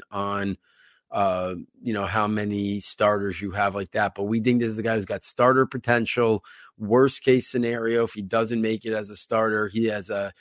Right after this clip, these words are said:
he's a high-end backup or a spot starter, a player who can win with but lacks consistency. But I do believe that a lot of the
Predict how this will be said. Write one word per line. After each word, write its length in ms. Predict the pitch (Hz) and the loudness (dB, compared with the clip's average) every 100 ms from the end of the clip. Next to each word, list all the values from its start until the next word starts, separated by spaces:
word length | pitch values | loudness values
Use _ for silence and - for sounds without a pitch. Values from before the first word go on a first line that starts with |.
| - | -18
he's 140 | - 107 | -8 -6
a 40 | |
high-end 440 | - 117 120 113 | 0 0 2 0
backup 480 | 107 110 110 110 101 | 2 2 2 -2 -4
or 160 | 107 101 | -2 -4
a 40 | |
spot 440 | 92 - 107 107 - | -4 0 2 2 -2
starter, 440 | - 107 104 104 | -2 0 0 -2
a 60 | 98 | -2
player 240 | 110 104 | -2 -2
who 80 | 101 | -2
can 160 | 104 | -6
win 200 | 101 107 104 | -4 -2 -2
with 180 | 104 | -4
but 140 | 104 98 | -6 -6
lacks 320 | 101 101 - | -2 -2 -6
consistency. 960 | - 90 - 110 - 95 82 - 69 - _ _ - | -16 -14 -4 -4 -4 -12 -12 -12 -14 -18 _ _ -4
But 100 | 113 | 0
I 80 | 110 | 0
do 260 | 98 135 | 6 6
believe 400 | 139 139 127 123 | 6 4 4 4
that 120 | 113 | 0
a 80 | 101 | -2
lot 260 | 104 113 117 | -2 -2 0
of 60 | |
the 100 | 120 | -2